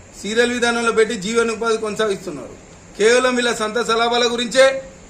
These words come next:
ఇవాళ స్థానికంగా ఉన్నటువంటి ఈరోజు ఏదైతే వాయిస్ రికార్డు బయటికి వెళ్ళిందో కాంగ్రెస్ నాయకులది, నవీన్ రాజన్న గారిది, ఆ వాయిస్ రికార్డు గతంలో ఐదు నెలల కింద, నాలుగు నుంచి ఐదు నెలల రంజాన్ మాసంలో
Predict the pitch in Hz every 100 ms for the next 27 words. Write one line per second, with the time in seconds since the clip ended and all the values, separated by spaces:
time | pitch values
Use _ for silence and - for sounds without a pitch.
0 | - 196 226 240 214 - - - - -
1 | 190 220 233 247 247 240 233 240 233 226
2 | - - - - - 214 240 254 254 254
3 | 233 196 226 233 247 233 226 226 226 214
4 | 226 220 220 220 226 226 226 226 - -
5 | - - - - - - - - - -
6 | - 185 226 233 208 220 220 226 233 240
7 | - - - - - 185 220 233 233 226
8 | 233 226 220 208 - - - 170 190 220
9 | 240 240 220 247 226 226 - - - -
10 | 185 208 247 247 240 202 220 247 247 247
11 | 214 233 226 180 - - - - 175 208
12 | 247 247 240 240 240 233 240 220 214 226
13 | 247 247 233 226 240 233 226 226